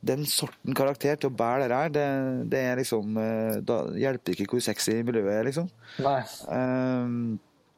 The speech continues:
Speaker 1: og hvor mye kul, eh, musikk de, eh, gjør, og hvor mye sånne artige cameos de gjør med liksom, eh,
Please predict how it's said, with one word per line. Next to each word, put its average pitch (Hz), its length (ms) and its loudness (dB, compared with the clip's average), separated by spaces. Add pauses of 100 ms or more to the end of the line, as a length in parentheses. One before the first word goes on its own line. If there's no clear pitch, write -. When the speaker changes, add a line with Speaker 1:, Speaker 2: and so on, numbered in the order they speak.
(260)
Speaker 1:
og 120 240 0
hvor 120 140 0
mye 113 640 2
kul, 110 360 0
eh, 110 260 2
musikk 110 420 -4
de, 113 100 0
eh, 110 420 0
gjør, 107 220 4
og 110 100 -2
hvor 110 120 -6
mye 107 100 0
sånne 107 180 0
artige - 360 0
cameos 92 480 0
de 104 100 2
gjør 101 300 2
med 101 420 2
liksom, 90 380 -2
eh, 92 220 0